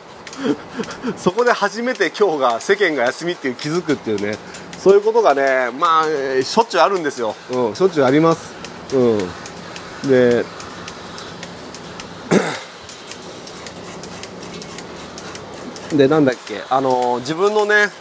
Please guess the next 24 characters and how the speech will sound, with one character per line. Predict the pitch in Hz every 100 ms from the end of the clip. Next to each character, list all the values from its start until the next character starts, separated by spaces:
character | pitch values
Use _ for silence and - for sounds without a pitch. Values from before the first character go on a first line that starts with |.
| - - - -
あ | 123
の | 120 117 110 107
ー、 |
子 | 156
供 | 175 196
の | 208
頃、 | 202 170 110 - - -
ち | 165
ょ | 156
う |
ど | 160 156 156 - - - - - -
小 | - 175 180
学 | 190 -
校 | 165 135
四 | 135
年 | 180
生 | 202 190
の | 147
頃、 | 127 113 98 -
今 | 180 160
の | 131
僕 | 131 131
の | 147
ね、 | 151 170